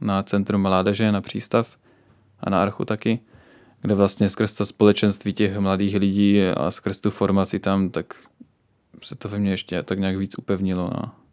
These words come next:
Takže vlastně tak nějak.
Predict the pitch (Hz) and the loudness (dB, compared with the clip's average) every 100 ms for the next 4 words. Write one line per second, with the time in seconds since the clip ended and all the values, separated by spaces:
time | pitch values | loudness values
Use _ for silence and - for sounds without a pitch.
0 | _ _ _ _ _ - 123 107 95 - | _ _ _ _ _ -16 -10 -8 -10 -14
1 | - _ _ _ _ _ _ _ _ _ | -20 _ _ _ _ _ _ _ _ _
2 | _ _ _ _ _ - 98 92 - 101 | _ _ _ _ _ -6 -4 -4 -6 -8
3 | - 95 104 95 98 | -6 -6 -4 -4 -6